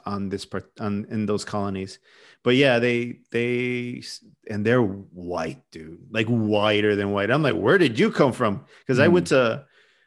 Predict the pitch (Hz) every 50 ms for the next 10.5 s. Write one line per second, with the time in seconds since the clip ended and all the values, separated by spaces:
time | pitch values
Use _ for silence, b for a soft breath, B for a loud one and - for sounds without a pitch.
0 | b - 147 160 160 160 147 131 127 131 139 135 - 123 - - 110 107 104 104
1 | 104 104 95 - _ _ _ _ - 98 98 95 95 92 104 110 - _ _ _
2 | _ - 120 98 101 113 117 107 98 92 - - - - - - _ _ _ -
3 | - 117 107 104 104 104 - - - - 107 98 98 95 95 92 98 - - 107
4 | 95 95 95 98 101 - - _ _ _ _ _ _ _ _ _ _ _ _ _
5 | _ - 107 113 95 110 101 - - 107 104 104 101 101 95 92 87 _ _ -
6 | - 98 113 123 120 110 - 104 95 92 90 90 90 98 - _ _ _ _ _
7 | 117 107 107 104 101 95 104 110 110 101 107 101 95 - 101 107 104 - - 107
8 | 104 104 98 - 104 98 95 101 98 101 - - 110 120 131 127 120 117 107 -
9 | B B B B B B B B B B B B _ _ - - 135 123 117 131
10 | - 151 139 139 139 131 127 123 -